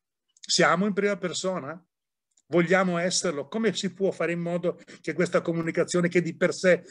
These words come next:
non sarebbe quella della prima persona, diventi qualcosa che accenna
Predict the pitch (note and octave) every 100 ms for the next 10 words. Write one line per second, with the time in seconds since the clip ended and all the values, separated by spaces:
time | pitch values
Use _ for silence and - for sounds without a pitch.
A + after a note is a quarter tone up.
0 | - C3+ E3+ - E3 F3 D#3+ D3+ F3 F3
1 | D#3 D#3 E3+ E3+ E3 D3 F3 E3 - -
2 | - D3 D#3+ E3+ E3+ D#3+ D#3 - E3+ -
3 | F#3 F#3 - F#3+ F3 E3+ D#3+